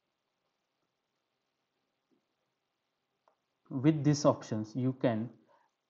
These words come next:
get the graphical representation as well as the analysis and statistics of the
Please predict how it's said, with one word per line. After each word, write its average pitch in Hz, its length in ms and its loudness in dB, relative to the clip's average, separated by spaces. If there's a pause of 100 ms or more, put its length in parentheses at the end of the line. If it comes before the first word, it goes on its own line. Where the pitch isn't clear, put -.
(180)
get 131 380 0
the 123 60 0
graphical 139 680 2 (460)
representation 131 880 0
as 120 180 0
well 139 160 4
as 110 220 0
the 120 180 -4
analysis 123 680 0
and 120 120 -8
statistics - 680 -6 (720)
of 127 220 4 (220)
the 123 340 -2